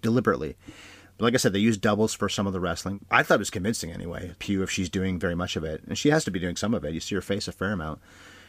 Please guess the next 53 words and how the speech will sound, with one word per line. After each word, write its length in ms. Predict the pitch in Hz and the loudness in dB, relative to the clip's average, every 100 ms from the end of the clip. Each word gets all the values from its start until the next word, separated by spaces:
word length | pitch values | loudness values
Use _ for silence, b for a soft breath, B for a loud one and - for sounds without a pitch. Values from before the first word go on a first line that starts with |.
| - | -10
It's 120 | 110 | -2
pretty 180 | 120 113 | 0 2
convincing. 340 | 107 113 87 | 2 0 0
Those 160 | 90 95 | 0 2
suicide 440 | 131 127 104 92 | 4 4 2 -2
dives, 260 | 98 90 85 | -2 -2 -2
I'm 80 | 90 | -2
sure, 260 | - 98 | -2 -2
weren't 280 | 90 90 - | -2 -4 -2
her 300 | - 92 87 | 2 2 2
and 120 | 82 | -2
the 80 | 87 | -4
other 140 | 87 | -2
actresses, 680 | 76 98 - 98 - 69 - - | -2 -2 -2 -6 -6 -8 -10 -10
but 140 | - | -8
they 120 | 92 | -4
made 260 | 90 92 85 | -2 -2 -2
that 260 | 90 90 - | -4 -4 -6
finally 300 | - 92 82 | -2 0 0
work. 220 | 85 85 | -4 -4
That 100 | 92 | -4
was 120 | 90 90 | -4 -4
a 40 | |
little 160 | 87 85 | -6 -6
running 300 | 90 82 82 | -4 -6 -6
theme 260 | 92 82 | -6 -6
as 140 | 78 92 | -6 -4
well 180 | 90 | -4
when 80 | 87 | -4
they 80 | 87 | -6
dive 260 | 80 90 85 | -4 -4 -6
through 120 | 80 | -8
the 80 | 82 | -6
ropes 280 | 95 - | -6 -6
and 160 | 85 82 - | -10 -10 -8
sink. 420 | - 101 - - B B B B | -2 -2 -4 -14 B B B B
I 60 | 110 | 2
also 180 | 131 131 | 2 0
just 120 | 110 | 2
love 140 | 113 | 0
the 60 | 98 | 0
spirit, 440 | - - 104 107 - | 0 4 6 4 2
and 120 | 95 | -2
there 80 | 98 | 0
is 80 | |
a 60 | 98 | -2
sense 220 | - 95 | -2 -2
of 80 | 90 | -2
humor 180 | 95 92 | -2 -2
in 60 | |
this 160 | 92 - | -4 -4
whole 180 | 104 101 | -2 0
movie, 380 | 92 90 98 | 0 0 -2